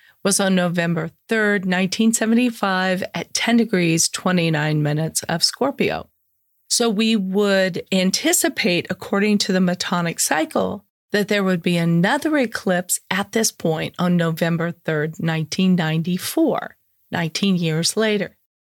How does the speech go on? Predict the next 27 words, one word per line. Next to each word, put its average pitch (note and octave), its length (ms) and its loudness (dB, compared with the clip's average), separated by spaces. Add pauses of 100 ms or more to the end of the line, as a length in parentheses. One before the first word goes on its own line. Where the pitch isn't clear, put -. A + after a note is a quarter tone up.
(180)
And A3+ 160 4
then A3+ 140 4
another A3 580 2
nineteen G3+ 640 2
years G3+ 300 2
after F#3+ 320 -2
that, C#3+ 340 -2 (400)
on G3 180 4
November F3 600 0
third, D#3 480 -2
two - 180 -4
thousand F3 500 -2
thirteen, F#3 800 -2 (600)
and A#3+ 180 2
they B3 80 2
would A#3+ 240 0
be G3 300 2
at G3+ 180 -2
about G3 420 -4
ten G3+ 320 2
degrees E3+ 560 0
of - 120 -8
Scorpio. - 580 -4 (880)
And F#3 440 0 (120)
indeed, F3 760 2 (260)
there E3+ 480 0
were. D#3 460 -2